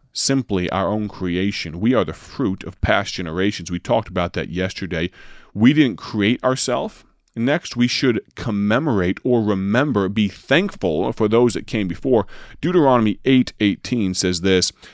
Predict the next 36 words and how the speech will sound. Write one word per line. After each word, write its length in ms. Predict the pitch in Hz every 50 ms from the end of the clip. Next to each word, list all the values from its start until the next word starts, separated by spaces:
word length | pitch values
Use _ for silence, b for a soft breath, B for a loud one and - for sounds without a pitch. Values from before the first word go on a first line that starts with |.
| B B -
"But 260 | 120 113 113 - 98
thou 680 | 98 101 117 123 143 151 160 156 151 147 147 139 120 110
shalt 540 | - - - - 147 151 156 156 147 - - -
remember 1000 | 127 104 113 127 117 110 104 104 104 104 117 139 156 160 147 117 90 87 82 98
the 140 | 104 104 101
Lord 320 | 98 98 101 101 95 98
thy 180 | 92 87 90 92
God, 400 | 92 - 95 87 71 57 80 98 -
for 420 | - - - - - - 139 - -
it 140 | 180 165 143
is 200 | 117 104 92 -
he 280 | - - 180 196 202
that 160 | 180 135 101
giveth 300 | 107 117 135 139 131 110
thee 180 | 98 104 107 104
power 420 | 95 - - - 127 139 123 117
to 120 | 104 - 98
get 280 | 92 - 117 120 -
wealth, 280 | 80 78 62 - 92 -
that 260 | - 98 - 120 120
he 140 | - 156 160
may 180 | 156 135 110 95
establish 640 | 92 - - - 139 123 139 156 156 147 - -
his 160 | 113 98 -
covenant 480 | - _ - - 165 170 175 190 180 127
which 180 | 127 113 -
he 80 | - 107
sware 420 | - - - - 143 147 143 -
unto 200 | - 147 185 107
his 160 | 107 104 - -
fathers, 400 | - 104 92 92 104 110 101 -
as 340 | - 117 123 131 131 120
it 180 | 120 123 123 - -
is 340 | 107 113 117 117 107 98 92
this 300 | 98 107 101 95 - -
day." 500 | 85 90 90 117 120 120 110 101 92